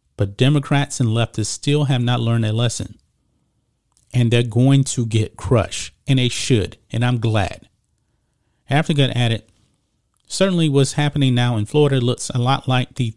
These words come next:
thought control that has happened in totalitarian societies, whether in the Soviet Union, Nazi Germany, or today's China. The banning of books is a central strategy for strongmen.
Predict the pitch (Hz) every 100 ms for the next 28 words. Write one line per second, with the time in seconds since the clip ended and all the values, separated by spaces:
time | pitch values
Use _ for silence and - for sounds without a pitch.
0 | - 143 156 - - 110 - 101 98 139
1 | - _ _ _ _ _ _ _ _ _
2 | _ - 123 123 113 - 143 - 135 123
3 | 117 113 - 139 131 - 139 131 127 -
4 | 120 147 147 - - - - _ _ 107
5 | 127 131 120 104 - 160 160 143 131 131
6 | 131 135 - _ 107 107 160 - - 131
7 | 123 123 123 123 - _ - 127 127 120
8 | 120 110 - 160 160 156 147 _ _ _
9 | _ - 139 120 110 139 147 139 110 110
10 | 147 - - - 117 110 107 - 147 147
11 | 135 - - 143 151 120 120 131 - 123
12 | - 147 151 104 -